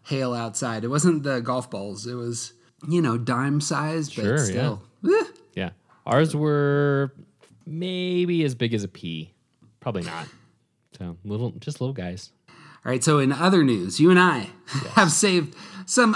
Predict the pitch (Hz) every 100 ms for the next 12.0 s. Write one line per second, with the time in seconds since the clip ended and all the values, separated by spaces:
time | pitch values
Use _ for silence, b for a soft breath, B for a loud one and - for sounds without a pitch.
0 | - 175 165 143 B B B - 131 139
1 | 175 131 185 220 233 - 233 226 190 165
2 | 170 165 151 - 156 - - - - _
3 | _ _ - 160 156 143 135 135 113 90
4 | 87 _ _ - 92 - 147 110 - -
5 | 202 254 277 208 214 175 175 170 262 254
6 | 156 151 147 147 147 143 151 160 160 180
7 | 185 175 185 226 175 151 156 151 151 135
8 | 151 160 170 156 156 160 147 147 147 147
9 | 147 143 170 165 - - 95 110 208 190
10 | 147 123 123 120 - - - 139 127 139
11 | 196 139 156 160 127 120 120 123 120